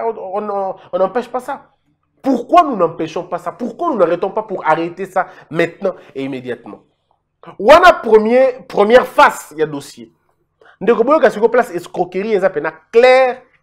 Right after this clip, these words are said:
et net, il y a l'État congolais. L'État congolais demande le test, à fixer montant un test à tous les voyageurs. Trente dollars.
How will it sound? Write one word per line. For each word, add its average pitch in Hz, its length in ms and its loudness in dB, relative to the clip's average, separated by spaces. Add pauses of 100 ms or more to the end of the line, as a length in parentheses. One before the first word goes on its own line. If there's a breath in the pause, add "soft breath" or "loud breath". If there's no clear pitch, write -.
et 156 80 -6
net, 233 500 2 (300 soft breath)
il 156 80 0
y - 20 4
a 160 60 4
l'État 180 340 2
congolais. 185 540 2 (2500 soft breath)
L'État 220 400 6
congolais 262 420 4
demande 226 580 6
le 185 220 -2
test, 262 280 4
à 175 80 -6
fixer 254 300 -2
montant 202 300 2
un 190 100 4
test 254 360 0 (360 loud breath)
à 165 100 4
tous 415 240 2
les 269 140 8
voyageurs. 180 600 4 (960 soft breath)
Trente 277 240 8
dollars. 165 600 2